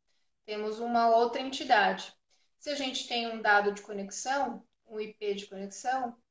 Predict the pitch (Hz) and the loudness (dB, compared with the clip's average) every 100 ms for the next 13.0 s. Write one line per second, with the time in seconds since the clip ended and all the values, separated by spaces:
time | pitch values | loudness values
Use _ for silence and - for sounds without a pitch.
0 | _ - 220 214 214 - 220 214 220 226 | _ -6 -4 -4 -6 -10 -10 -10 -6 -4
1 | 233 233 269 320 - _ _ _ - 311 | -4 -4 -8 -10 -14 _ _ _ 0 2
2 | 302 240 233 233 - 233 220 - 196 180 | 2 2 0 0 -4 -6 -6 -8 -6 -6
3 | - _ _ _ - 214 220 214 - 233 | -8 _ _ _ -10 -6 -6 -6 -6 -6
4 | 233 208 269 311 294 285 277 240 220 233 | -6 -8 -4 -2 -2 -4 -8 -6 -6 -4
5 | 226 233 - - 240 220 214 233 _ _ | -6 -10 -12 -4 -2 0 -2 -6 _ _
6 | - - 226 220 226 220 214 208 214 214 | -20 -4 2 2 0 -6 -4 -4 -6 -4
7 | 208 214 214 202 - 247 214 202 202 - | -4 -4 -8 -8 -8 -6 -6 -6 -8 -12
8 | - _ _ - 233 254 233 185 196 - | -16 _ _ -12 -10 -8 -6 -6 -6 -12
9 | _ _ _ _ _ _ 330 339 - 370 | _ _ _ _ _ _ -6 -4 2 4
10 | 381 359 359 285 294 - 285 285 277 240 | 4 2 0 -4 -8 -8 -12 -10 -12 -4
11 | 240 247 254 - - 240 240 202 233 269 | 0 0 -2 -8 -4 -4 -4 -6 -4 -2
12 | 277 262 262 214 214 220 220 220 - - | -4 -6 -8 -2 0 0 -2 -8 -10 -14